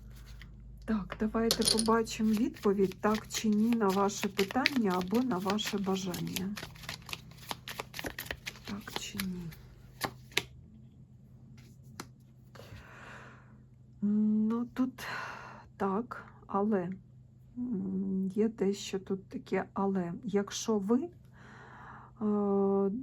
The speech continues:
ну, як знаєте, як виводите себе з якоїсь залежної ситуації, бо все, що вам станом, як на зараз,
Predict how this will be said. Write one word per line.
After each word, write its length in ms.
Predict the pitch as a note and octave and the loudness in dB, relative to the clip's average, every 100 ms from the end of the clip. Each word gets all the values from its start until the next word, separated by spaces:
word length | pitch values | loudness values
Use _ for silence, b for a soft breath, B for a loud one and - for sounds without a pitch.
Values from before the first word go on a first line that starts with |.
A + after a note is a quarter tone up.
| - - - B B | -6 -8 -8 B B
ну, 160 | G3+ G#3+ | -2 0
як 220 | A3 G#3 | 2 0
знаєте, 400 | G3+ A#3+ C#4+ B3 | 2 2 0 0
як 260 | A3 G#3 G3+ | 2 2 2
виводите 760 | F#3 G#3+ G3+ A3 G3 F#3+ G3 | 4 6 8 8 6 4 2
себе 500 | F#3+ - G3 A3+ D#4+ | -2 -2 2 2 0
з 100 | C#4+ | 0
якоїсь 640 | A3+ G3 G3 C4 C4 A#3+ G#3+ | 2 2 2 2 4 2 2
залежної 680 | G3+ G#3+ A3+ A3 G#3 G#3 | 4 6 4 4 4 4
ситуації, 840 | G#3 G#3 G#3 G3 F#3 - - F#3 F#3 | 2 -2 0 0 0 -4 -8 -6 -4
бо 300 | F#3 G3 - | 0 0 0
все, 280 | - - G#3+ | -4 -2 -2
що 180 | - G3+ | 0 2
вам 360 | G#3 G#3 G3+ | 4 6 4
станом, 600 | G#3 - - A3 G3+ F#3+ | 2 -6 -2 0 2 2
як 220 | F#3+ F#3 | 2 0
на 120 | G3+ G3+ | 2 2
зараз, 520 | G3+ F3+ F3+ - | 2 0 -2 -6